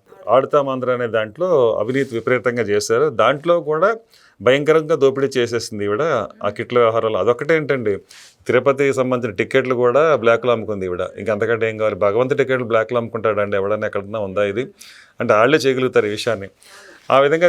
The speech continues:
చేస్తే అక్కడ అక్రమార్జన చేశారు. క్రికెట్, క్రికెట్ టికెట్లు అంటే ఇంక అంత దా-, ఎంత వి-, హాస్యాస్పదం అంటే ఆ కిట్ల మీద అక్కడ గార్డుల మీద కూడా,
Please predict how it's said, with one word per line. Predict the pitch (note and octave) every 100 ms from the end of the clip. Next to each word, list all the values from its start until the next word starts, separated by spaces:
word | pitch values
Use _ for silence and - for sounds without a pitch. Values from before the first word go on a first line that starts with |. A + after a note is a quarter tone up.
| E3+
చేస్తే | D3+ D3 F3
అక్కడ | C#3 C3
అక్రమార్జన | C#3 C#3 C3+ B2+
చేశారు. | A2+ G2 -
క్రికెట్, | C3+ E3 E3
క్రికెట్ | C#3 C#3 F3+ E3
టికెట్లు | E3 D#3 D#3
అంటే | D#3 D#3+
ఇంక | D3
అంత | C3 B2
దా-, | F#2+ A2 A2+ G2+
ఎంత | A2 C3 D3+
వి-, | D3 C3+ B2 A#2 A2 G#2+
హాస్యాస్పదం | A2 C3+ D#3+ D#3 - C3+ B2+
అంటే | B2+ D#3
ఆ |
కిట్ల | C3+ C3+ A2+ D3+
మీద | D3+ C3+
అక్కడ | A#2+ C#3+ G2+ F#2+
గార్డుల | C3+ F3
మీద | F3+ E3+
కూడా, | D#3 D#3 C#3+